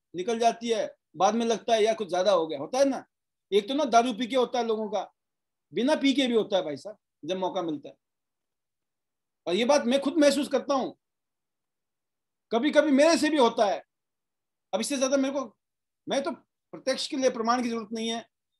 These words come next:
Personal feelings होती हैं कि आज जरूरत नहीं थी इतनी बातें समझाने की, फिर भी समझा दी। लेकिन किसी दिन लगता है चलो जो भी करता है ऊपर वाला ठीक करता है। But क्या है कि system में रह के सिखाने की कोशिश कभी-कभी overdose हो जाती है।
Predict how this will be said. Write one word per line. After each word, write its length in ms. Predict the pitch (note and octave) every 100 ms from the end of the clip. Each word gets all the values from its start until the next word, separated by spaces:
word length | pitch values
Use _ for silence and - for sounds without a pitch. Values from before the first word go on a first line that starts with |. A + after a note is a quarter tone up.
| _ -
Personal 320 | B3 C4 C#4
feelings 340 | - A3+ B3
होती 260 | A#3 - A#3
हैं 220 | G#3+ G3+ _ _ _ _ -
कि 60 |
आज 220 | A3 A3+
जरूरत 220 | F#3+ A3 G3
नहीं 120 | G#3
थी 100 | F3+
इतनी 180 | G3 G3
बातें 220 | F#3 F3+
समझाने 380 | E3+ E3 E3 E3+
की, 120 | D#3+ - _ _
फिर 100 | F3
भी 80 | F#3+
समझा 280 | F3+ E3
दी। 180 | D#3+ D#3 - _ _
लेकिन 240 | F#3 G#3+ C4
किसी 200 | A#3 G3+
दिन 120 | B3+
लगता 280 | B3 A#3 B3
है 240 | A3 D3 - _ _ _ _ _ _ _ _ _ _ _ _ _ _ _
चलो 160 | F#3 G#3
जो 200 | F3 G#3
भी 100 | A3
करता 280 | A3 F3+ G#3
है 60 |
ऊपर 180 | G3 G3
वाला 180 | F#3 G3
ठीक 240 | F#3+ F3
करता 240 | D#3+ B2+ D#3
है। 140 | - _ _ _ _ -
But 120 | B3
क्या 200 | C4+ B3+
है 160 | G#3
कि 120 | - -
system 340 | - B3 C4
में 160 | A3 E3+
रह 100 | D3
के 140 | - _ _ _ _ _ _ _ _
सिखाने 400 | - A#3+ A#3+ C4
की 120 | C4+ B3+
कोशिश 440 | A3+ G#3+ E3 - A#3
कभी-कभी 300 | A#3+ A#3+ B3
overdose 420 | A#3 A#3+ A3+ G#3
हो 60 |
जाती 280 | F#3+ F3 F3+
है। 140 | E3